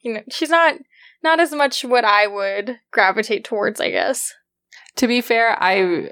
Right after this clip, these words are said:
Speaker 2: feel the exact same way. Alex is definitely my favorite. She's so freaking cool, and she's so smart, and she's definitely, like, the calculated one,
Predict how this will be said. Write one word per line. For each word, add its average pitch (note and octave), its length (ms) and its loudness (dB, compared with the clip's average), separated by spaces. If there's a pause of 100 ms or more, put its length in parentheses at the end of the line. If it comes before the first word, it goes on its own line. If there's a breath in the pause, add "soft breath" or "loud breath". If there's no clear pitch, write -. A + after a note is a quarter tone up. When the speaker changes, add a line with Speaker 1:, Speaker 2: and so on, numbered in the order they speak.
Speaker 2:
feel F#3 240 0
the F3+ 100 2
exact D#3+ 360 -2
same F3+ 220 2
way. D#3 260 2
Alex A3+ 300 0
is C4+ 100 -2
definitely F#3 340 0
my G#3+ 180 2
favorite. A3 560 0
She's A3 260 -4
so B3+ 360 2
freaking A#3 500 -2
cool, A3 720 2
and D#3+ 640 0
she's F3+ 280 -2
so D#3+ 180 0
smart, A#3 540 0
and E3+ 120 -4
she's F3 160 -4
definitely, E3+ 360 -2
like, E3 100 -10
the F#3+ 80 -2
calculated F#3 800 -2
one, F3+ 440 0